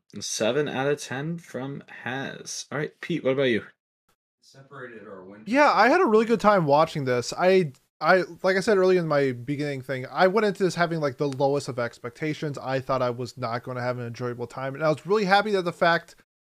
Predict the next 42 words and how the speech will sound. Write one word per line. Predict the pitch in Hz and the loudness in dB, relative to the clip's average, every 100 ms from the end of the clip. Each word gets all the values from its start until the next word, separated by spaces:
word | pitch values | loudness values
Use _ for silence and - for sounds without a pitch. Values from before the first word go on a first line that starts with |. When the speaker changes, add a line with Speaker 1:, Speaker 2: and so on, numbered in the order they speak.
| _ | _
Speaker 3:
that | 156 151 | 2 2
it | 170 | 2
was | 165 156 | 0 0
a | 147 | 0
movie, | 151 247 208 180 180 | 2 0 0 0 -2
and | 175 165 | -2 2
when | 160 | 2
I | |
turned | 156 180 | 0 -2
on | 180 156 | -2 0
High | 180 208 | 0 0
Dive, | 180 156 147 | 2 2 2
the | 135 | 0
fact | 143 175 165 | 2 0 2
that | 160 | 2
I | |
had | 156 160 | 2 2
a | |
dub, | 131 160 160 | 2 2 4
I | |
went, | 143 135 - | 2 0 4
"Oh, | 330 269 | 6 6
great!" | 165 196 254 208 156 | 2 4 4 4 -2
Like, | 170 160 147 - _ _ _ _ _ - | -2 -2 -4 -14 _ _ _ _ _ 0
I | 175 | 4
don't | 208 | 4
have | 208 208 | 4 0
to | 202 | 0
pay | 196 196 | 0 0
attention | 180 190 175 | 2 0 0
as | 170 - | -4 -4
much | 160 | -6
as | 165 | -2
I | 147 | 0
would | 143 143 135 | 0 -2 -4
normally | 151 151 135 | -4 -4 -6
would | 120 127 123 123 - | -4 -2 -2 -6 -14
for | - 151 131 | -8 -4 -4
a | |
show | - 135 | 0 0
that | 127 123 | 0 -2
I | 120 120 | -2 -4